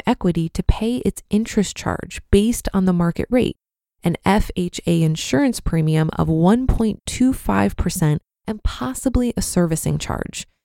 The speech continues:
Those long-term charges will substantially erode your wealth, though the effects may be hidden by the regular income you receive. In my example calculations, about five to seven percent of the available home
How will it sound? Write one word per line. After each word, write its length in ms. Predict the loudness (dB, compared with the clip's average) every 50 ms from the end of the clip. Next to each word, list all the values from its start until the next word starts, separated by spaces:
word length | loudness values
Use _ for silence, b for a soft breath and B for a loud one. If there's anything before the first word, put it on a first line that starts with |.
| _ _ _ _ _ _ 2
Those 300 | 4 4 4 4 0 -2
long-term 680 | -4 -4 -2 0 0 0 0 -2 -2 -2 -2 0 0 0
charges 580 | 0 -2 0 2 2 2 2 2 0 0 -2 -2
will 220 | -2 -2 -2 -2
substantially 920 | -2 -2 -2 -2 -2 -2 -6 -4 0 0 2 2 0 0 0 0 2 2 2
erode 380 | 2 2 4 6 6 6 6 4
your 120 | 4 2
wealth, 440 | 4 4 2 2 2 0 -4 -10 -12 _ _ _ _ _ _ _ _
though 120 | 4 6 6
the 160 | 4 2 -2
effects 460 | -2 -2 -2 -4 -4 -2 -4 -6 -6
may 120 | -4 -4 -2
be 160 | 0 0 0
hidden 420 | 0 0 0 2 2 2 2 2
by 160 | 0 0 0
the 140 | 0 -2 -2
regular 540 | -2 -2 -2 -2 0 2 2 2 2 0 0
income 420 | -2 -2 -2 -2 -2 -2 -2 -2 0
you 140 | 0 -2 -2
receive. 640 | -4 -4 -2 0 0 0 0 -2 -6 -10 -12 -18 -20 _ _ _ _ _ _ _ _ _ _ _ _ _ 0
In 160 | 2 2 4
my 180 | 4 2 2 2
example 580 | 2 4 4 4 4 4 4 4 4 2 2
calculations, 880 | 2 2 0 0 0 0 0 -2 -2 -2 -4 -6 -6 -6 -8 -10 -8 -4 0
about 280 | 2 2 2 2 0
five 440 | -4 -2 -2 0 0 0 -2 -4 -4
to 100 | -2 -2
seven 340 | -2 0 0 -2 -2 0 0
percent 460 | 0 0 0 0 2 2 2 2 0 -2
of 120 | -4 -4
the 120 | -2 -2 -2
available 640 | -2 -2 -2 -2 0 0 0 0 0 0 0 0
home 280 | 0 0 -2 -2 -2